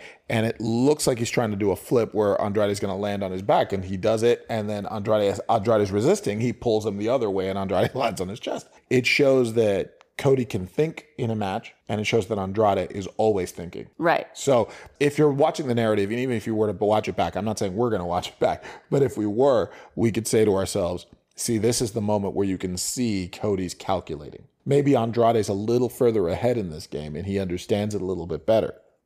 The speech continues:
Speaker 1: But, that's all I'm saying. But.
Speaker 2: Yeah.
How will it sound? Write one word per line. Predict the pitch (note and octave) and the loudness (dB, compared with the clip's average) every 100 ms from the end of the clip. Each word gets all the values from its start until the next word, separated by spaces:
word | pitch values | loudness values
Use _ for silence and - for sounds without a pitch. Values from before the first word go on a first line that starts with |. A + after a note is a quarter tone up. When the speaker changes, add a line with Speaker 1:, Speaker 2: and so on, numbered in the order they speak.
| _ | _
Speaker 1:
But, | D#3 - - - _ _ _ _ _ | 0 0 -8 -20 _ _ _ _ _
that's | - G2 F#2 | -12 -10 -8
all | E2+ | -10
I'm | |
saying. | - - _ _ _ | -12 -16 _ _ _
But. | G2+ - - - _ - | -6 -6 -6 -20 _ -8
Speaker 2:
Yeah. | G3 E3+ | -4 -4